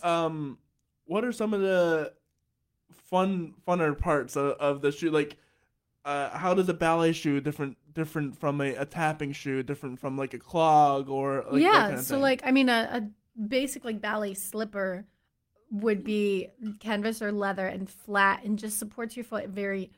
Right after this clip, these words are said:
Speaker 2: like, loosely. I mean, it's not very different than, like, a sock.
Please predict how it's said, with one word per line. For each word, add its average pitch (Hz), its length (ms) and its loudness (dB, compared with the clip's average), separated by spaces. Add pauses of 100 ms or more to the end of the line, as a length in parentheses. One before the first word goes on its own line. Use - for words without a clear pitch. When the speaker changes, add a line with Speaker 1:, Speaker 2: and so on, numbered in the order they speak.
(260)
Speaker 2:
like, 208 140 -4
loosely. 214 460 -2
I - 80 -4
mean, 214 320 -2 (200)
it's 247 220 -6
not 269 320 4
very 233 220 -2
different 208 300 -8
than, 185 120 -16
like, 190 180 -14
a 202 60 -20
sock. - 480 -10